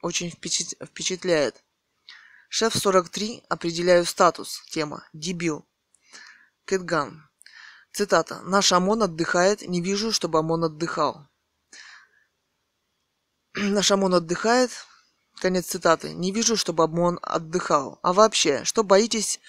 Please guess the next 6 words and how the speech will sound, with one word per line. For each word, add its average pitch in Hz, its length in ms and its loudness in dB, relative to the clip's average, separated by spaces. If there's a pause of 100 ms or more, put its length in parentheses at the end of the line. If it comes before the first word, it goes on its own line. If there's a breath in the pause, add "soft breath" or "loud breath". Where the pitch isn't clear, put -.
(320 loud breath)
не 196 120 0
дотягиваем 190 720 4
до 185 120 0
западной 175 440 0
демократии?» 175 640 0
Вопрос. 156 580 -2